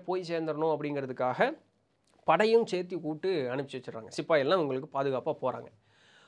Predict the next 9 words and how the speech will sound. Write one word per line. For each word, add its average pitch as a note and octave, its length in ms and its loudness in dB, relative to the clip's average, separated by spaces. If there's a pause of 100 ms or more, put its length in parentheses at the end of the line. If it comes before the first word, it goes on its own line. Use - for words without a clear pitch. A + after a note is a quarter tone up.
(160)
போனோன்னா A#3 380 6
கரெக்டா F#3+ 340 -2
பார்க்கும்போது F3 400 0
அதே F3+ 220 2
காட்டு F3+ 300 -4
வழியில D#3 280 -2
போகும்பொழுது C#3 320 -6
இவங்க G3 260 -2
இளைப்பாறுறதுக்காக D#3 920 -2